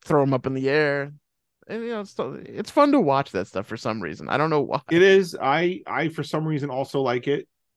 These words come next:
Speaker 2: Uh, watch, even watching people play video games sometimes for me, uh, is fine. I'll watch it sometimes.
Speaker 1: Yeah.
Speaker 2: So, yeah. You wanna go to the news?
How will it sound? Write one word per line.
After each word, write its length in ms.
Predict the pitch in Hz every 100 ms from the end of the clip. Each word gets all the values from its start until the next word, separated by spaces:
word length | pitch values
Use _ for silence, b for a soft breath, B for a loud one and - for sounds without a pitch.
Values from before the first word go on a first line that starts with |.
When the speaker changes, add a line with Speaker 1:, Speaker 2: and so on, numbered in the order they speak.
| _ 143
Speaker 2:
Uh, 320 | 135 123 113
watch, 260 | 117 117 -
even 280 | 208 240 359
watching 280 | 226 202 160
people 240 | 165 139
play 260 | - 123 117
video 240 | 110 110
games 240 | 120 123 117
sometimes 360 | 123 120 117
for 100 | -
me, 160 | 120 120
uh, 100 | 113
is 440 | 135 120 120 - _ b b b b _ _ -
fine. 300 | 113 120 127 _
I'll 140 | 135
watch 220 | 120 98 -
it 60 | -
sometimes. 440 | - 104 107 147 _ _ _ _ _ _ _ _ _ _ _ _
Speaker 1:
Yeah. 120 | 147
Speaker 2:
So, 200 | - 107 - _ _ _ _ _ _ _ _ _
yeah. 60 | 165 - _ _ _ _ _ b b b _
You 60 | 139
wanna 120 | 131
go 300 | 127 123 120
to 580 | 120 127 117 110 117 120
the 280 | 107 107 104
news? 600 | 110 139 254 - -